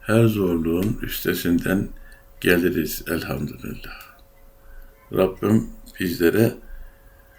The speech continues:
gerçek bir tövbe etmeyi ve Allah'a dönmeyi nasip etsin. Bu konuda birbirimizi uyaralım, birbirimize yardımcı olalım.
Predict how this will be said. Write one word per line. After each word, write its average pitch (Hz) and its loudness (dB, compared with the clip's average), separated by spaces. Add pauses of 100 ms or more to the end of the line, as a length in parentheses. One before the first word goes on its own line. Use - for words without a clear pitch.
(260)
gerçek 92 0
bir 90 0
tövbe 82 4
etmeyi 80 2 (680)
ve 78 -2
Allah'a 85 0
dönmeyi 78 0 (880)
nasip 80 -4
etsin. - -2 (200)
Bu 82 -2
konuda 85 2 (920)
birbirimizi 82 2
uyaralım, 80 0 (320)
birbirimize 82 0
yardımcı 82 0
olalım. 80 -2